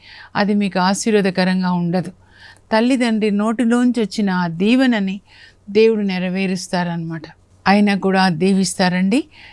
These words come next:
ఇంకా తర్వాత, ఉమ్, చాలా కోపం వచ్చేస్తుంది, "వాడు ఎక్కడున్నాడు, నేను చంపుతా" అని అనుంటాడు ఏశావు. వాళ్ళ అమ్మ వింటుంది.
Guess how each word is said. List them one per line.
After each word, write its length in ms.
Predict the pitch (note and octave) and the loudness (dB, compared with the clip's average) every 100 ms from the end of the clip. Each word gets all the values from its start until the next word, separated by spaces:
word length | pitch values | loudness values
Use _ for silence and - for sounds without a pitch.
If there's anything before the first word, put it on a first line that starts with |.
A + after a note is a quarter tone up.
| - | -4
ఇంకా 200 | G3+ G3 | 0 0
తర్వాత, 760 | F#3 F#3+ G3 A3+ A3+ G3+ E3+ F3 - - _ - | 0 0 2 0 0 0 -2 -6 -16 -20 _ -10
ఉమ్, 300 | - F#3 E3+ - - - | -2 0 -2 -4 -8 -6
చాలా 280 | - G#3 A3+ | 0 2 2
కోపం 320 | A3+ A3 G#3+ | 2 0 0
వచ్చేస్తుంది, 560 | G#3 - G3+ - G3+ F#3 | -4 0 -2 0 -4 -2
"వాడు 180 | F3+ | -2
ఎక్కడున్నాడు, 600 | F3 - A3+ A#3 A#3 A3 | -4 0 2 4 4 4
నేను 160 | G#3 G#3 | 0 -6
చంపుతా" 640 | - G3+ G#3 C4+ - A3+ F3+ _ - - - | -4 -2 -2 -4 0 0 -2 _ -20 -16 -4
అని 420 | G#3+ A#3+ A3 F#3 - _ _ - | 0 0 0 -4 -10 _ _ -6
అనుంటాడు 460 | G3 G#3 A3 G#3 F#3+ | -2 0 0 0 0
ఏశావు. 420 | F#3 - G3 F#3 | -2 0 0 0
వాళ్ళ 200 | F#3 F#3 | 0 0
అమ్మ 200 | F3+ F#3+ | 0 0
వింటుంది. 600 | F#3+ F#3 F#3 G3+ F3+ F3 | 0 0 0 2 2 -2